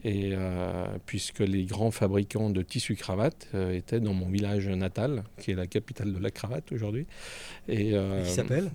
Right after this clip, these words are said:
Speaker 1: Panissière.
Speaker 2: Panissière.
Speaker 1: Panissière,
Speaker 2: Voilà.
Speaker 1: capitale de la cravate.
Speaker 2: Et toujours aujourd'hui ? Il y a encore des fabricants de cravates
Speaker 1: Il y
Speaker 2: là-bas ?
Speaker 1: a, alors, il y a des, je pense qu'il y a des, hum, des fabricants de tissus cravates qui doivent confectionner de la cravate.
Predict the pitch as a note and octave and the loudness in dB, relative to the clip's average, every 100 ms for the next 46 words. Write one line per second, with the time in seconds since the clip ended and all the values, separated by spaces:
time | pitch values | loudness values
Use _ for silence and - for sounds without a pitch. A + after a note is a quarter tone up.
0 | - C3+ G#2+ - A2 F3+ - F4 A3 E3+ | 4 4 4 2 -2 -4 -2 0 2 0
1 | - A2+ D3 B2 - G2+ C#3 E3 - C#3+ | 0 2 4 4 2 -2 -4 -4 0 2
2 | A#2 G#2+ C#3+ A#2 A2 - - - F3 D3 | 2 0 0 0 0 -2 -8 -6 0 4
3 | E3+ D#3 C4+ A#3+ G#3 C#4 D#4+ - - C#3+ | 6 8 8 4 2 0 -2 -8 -2 4
4 | D3 G3 F#3+ F#3 F3 F3 A3 F#3+ - F3+ | 6 6 4 4 2 0 -2 -2 -2 -4
5 | A#3+ - C3 G#2+ F3 - C3 A2 G2 G#2 | -4 0 4 4 2 0 4 6 6 6
6 | G2+ G2 G2+ G2 G2 F#2+ G2 - G#2 - | 4 4 2 2 2 0 -2 0 0 2
7 | F3 - - G#2 G2+ G2+ G2 G2 F#2+ F#2+ | 0 0 -2 0 2 2 0 -2 -2 -2
8 | G2+ G#2 G2 - C#3+ C3+ - B2 G#2 - | -4 -2 0 2 4 4 2 0 0 -2
9 | - - - - B2+ - - - G#2+ C3 | -10 -12 -6 -2 -2 -4 -4 0 2 0
10 | - G2+ G#2 G2 F#2+ - C#3+ B2+ B2 - | -2 -4 -2 -2 -6 -6 -2 -2 -2 -2
11 | A#2 A#2 G#2 - G2+ A2 - | -2 0 -2 -4 -8 -8 -14